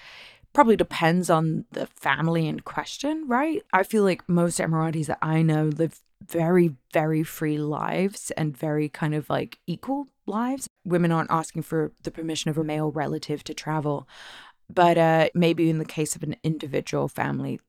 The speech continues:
that is maybe stricter or more conservative, that might be happening. But across the board, I would generally say no.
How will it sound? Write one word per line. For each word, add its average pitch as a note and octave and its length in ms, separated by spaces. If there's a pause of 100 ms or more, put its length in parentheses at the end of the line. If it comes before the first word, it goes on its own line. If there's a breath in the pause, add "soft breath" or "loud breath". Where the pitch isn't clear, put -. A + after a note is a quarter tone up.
(100)
that D3+ 240
is D3 220
maybe D#3 240
stricter - 500
or D3+ 60
more D3+ 180
conservative, - 840 (1000)
that F3+ 180
might - 180
be E3 80
happening. - 460 (380)
But D#3+ 200 (960)
across A3 360
the G#3 80
board, F3 320 (320)
I - 120
would D#3+ 140
generally D#3+ 380
say D3+ 320 (260)
no. - 140